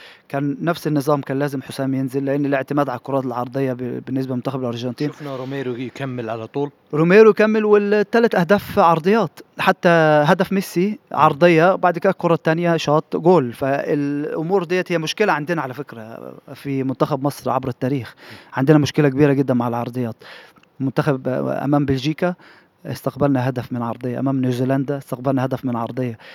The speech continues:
Speaker 2: مم.
Speaker 1: أمام، آه، أستراليا استغ-، استقبلنا هدف من عرضية، وأمام الأرجنتين ثلاث أهداف من عرضيات.
Speaker 2: هيزعل عليك وائل جمعة الصخرة في تقول إن في عرضيات وفي ملاحظات
Speaker 1: لا،
Speaker 2: على الدفاع.
Speaker 1: كلنا، كلنا، أنا كنت موجود أنا كمان.
Speaker 2: <laughs>
Speaker 1: فالعرضيات مشكلة كبيرة، فلازم يكون، آه، يعني الفترة ال-،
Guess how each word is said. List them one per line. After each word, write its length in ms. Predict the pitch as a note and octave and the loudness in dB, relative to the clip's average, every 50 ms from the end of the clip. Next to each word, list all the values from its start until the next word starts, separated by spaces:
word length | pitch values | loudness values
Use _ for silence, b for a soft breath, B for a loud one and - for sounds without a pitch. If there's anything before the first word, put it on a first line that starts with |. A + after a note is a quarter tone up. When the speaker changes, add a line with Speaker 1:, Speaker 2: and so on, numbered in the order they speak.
| B B | B B
Speaker 2:
مم. 100 | A2+ G#2 | -8 -4
Speaker 1:
أمام، 400 | - C3 C#3+ D3 D3 D3 C#3+ C#3+ | 0 2 4 4 4 2 2 0
آه، 340 | C#3 C3+ C3+ C3 B2+ C3 - | 2 2 2 2 0 0 -2
أستراليا 600 | - - - - D3 D3+ D#3 D3+ D#3 D3+ D#3 D#3 D#3+ - _ _ - | -4 -8 -4 0 2 2 4 4 2 2 2 0 -6 -14 _ _ -12
استغ-، 380 | - - - D3+ C3 C#3+ - C#3+ | -12 -8 -6 -4 -4 -2 -2 -2
استقبلنا 640 | C3+ B2 C#3 - - - - - C#3 D3 D3 D3 C#3+ | -2 -2 -4 -4 -4 -6 -4 0 2 2 4 4 4
هدف 180 | C#3 C#3+ - | 2 2 0
من 60 | D3 C#3 | 0 0
عرضية، 420 | C3 C3+ C3+ C3+ D#3 D#3+ E3 D#3+ B B B B B B B | 0 0 0 0 0 0 0 -2 B B B B B B B
وأمام 320 | D3 C#3+ D3+ E3 F3 F3+ | 2 4 6 6 6 6
الأرجنتين 560 | E3 D#3 D3+ C#3+ C3+ D3+ D3 C#3+ - F3+ E3+ | 6 6 6 6 4 2 2 2 2 2 2
ثلاث 280 | D3 E3+ E3 D#3 C3+ - | 4 4 4 4 4 0
أهداف 340 | C#3 C3+ C3+ D#3 D#3 - D#3 | -2 0 2 0 0 0 0
من 100 | C#3+ C3+ | -2 0
عرضيات. 320 | C3 B2+ C3 B2+ C#3+ D3 | 0 0 0 0 0 0
Speaker 2:
هيزعل 280 | C#3 C3 A#2 B2+ C3 A#2+ | 0 0 -2 -2 -2 -2
عليك 280 | A#2 B2+ C3+ B2 - | -2 -2 -4 -4 -4
وائل 160 | C3 B2 A#2+ A#2+ | -4 -4 -4 -4
جمعة 220 | A2 B2+ B2 A2+ | -6 -6 -6 -6
الصخرة 400 | G#2 - - - A2 - - G2 | -8 -8 -10 -12 -12 -12 -12 -12
في 240 | F#2+ E2+ G#2 G#2 G#2+ | -12 -12 -12 -12 -14
تقول 200 | - G2 G#2+ A#2 | -12 -12 -10 -8
إن 160 | A2+ A2+ A2 | -8 -8 -8
في 140 | G#2 - A2+ | -8 -8 -8
عرضيات 580 | G#2 G#2 G2+ F#2 G2+ A2 A#2 A#2+ B2 A#2 - - | -8 -8 -10 -10 -12 -10 -8 -8 -8 -8 -10 -14
وفي 160 | G#2 - A2 | -18 -16 -14
ملاحظات 460 | G#2+ G#2+ G#2+ G#2 - - A2 A2+ - - | -14 -12 -12 -12 -10 -10 -10 -6 0 4
Speaker 1:
لا، 60 | G3 | 4
Speaker 2:
على 80 | B3 | 4
الدفاع. 180 | A#3+ - A#3+ B3 | 6 4 4 6
Speaker 1:
كلنا، 200 | C#4 C#4+ A#3 F#3+ | 6 6 6 4
كلنا، 480 | D#3 E3 E3 E3+ F3 E3 D#3+ E3 G#3+ G#3 | 4 4 4 4 4 6 8 8 8 8
أنا 80 | A3 | 8
كنت 180 | - G3+ G#3 F#3+ | 8 8 8 8
موجود 400 | G3 G3+ G3 F#3+ G#3 A3 G3 F3 | 8 6 6 6 6 4 4 6
أنا 180 | G#3+ G3 G3+ E3 | 4 4 4 2
كمان. 240 | C#3+ D3 F#3+ G3 D#3+ | 2 2 2 2 2
Speaker 2:
<laughs> 40 | - | 4
Speaker 1:
فالعرضيات 800 | D3 C#3+ C#3 - - F3 E3+ E3+ F3 E3+ D#3 F#3 G#3+ G#3+ - | 4 4 4 4 4 6 6 6 6 4 4 6 6 6 6
مشكلة 360 | G3+ E3+ D3+ - E3+ F3+ E3 D3+ | 4 -2 -4 0 0 2 2 2
كبيرة، 320 | C#3 C#3+ D#3+ E3 D3+ C#3+ | 2 4 4 4 4 4
فلازم 360 | - D3 C#3+ D#3+ D#3+ D3+ D3+ | 2 4 4 4 4 4 2
يكون، 380 | C#3+ C3 - D3+ C#3+ C#3+ C3 B2 | 0 2 2 2 0 0 0 -2
آه، 240 | B2 A#2+ A#2+ - - | -2 -4 -6 -6 -6
يعني 260 | - B2 B2 B2+ B2 B2 | -6 -6 -6 -4 -4 -6
الفترة 440 | B2 B2 B2 C3 C3 - - C#3 | -6 -2 2 4 2 4 2 -2
ال-، 240 | C3 A#2+ A#2+ A#2+ B2 | -6 -6 -6 -8 -8